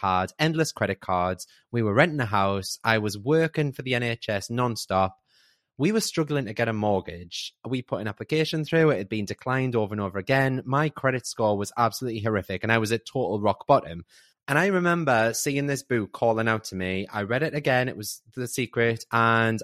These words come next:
I called out the universe for kind of divine intervention. And I started using law of attraction to visualize myself in my dream home. I was debt-free. I was carefree. I was living my best life.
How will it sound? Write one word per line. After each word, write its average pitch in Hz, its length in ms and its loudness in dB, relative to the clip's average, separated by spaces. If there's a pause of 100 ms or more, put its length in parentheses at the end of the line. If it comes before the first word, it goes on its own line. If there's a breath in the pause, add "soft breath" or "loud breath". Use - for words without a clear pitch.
I 139 140 4
called 160 300 2
out 120 140 0
the 120 80 -2
universe 113 520 0
for - 140 -4
kind 113 240 -2
of 95 120 -2
divine 113 360 0
intervention. 107 760 -4 (400 soft breath)
And 117 140 2
I 143 100 6
started 147 460 4
using 120 400 0
law 107 140 4
of 107 60 2
attraction 117 460 -4
to 92 80 -8
visualize 117 640 0
myself 98 440 -4
in 101 80 -6
my 101 160 0
dream 98 320 -2
home. 92 380 0 (380)
I 110 260 4
was 101 260 -2
debt-free. 131 640 0
I 98 120 2
was 107 160 0
carefree. 123 600 0
I 98 80 0
was 107 160 -2
living 165 200 2
my 165 100 6
best 143 260 0
life. 143 400 0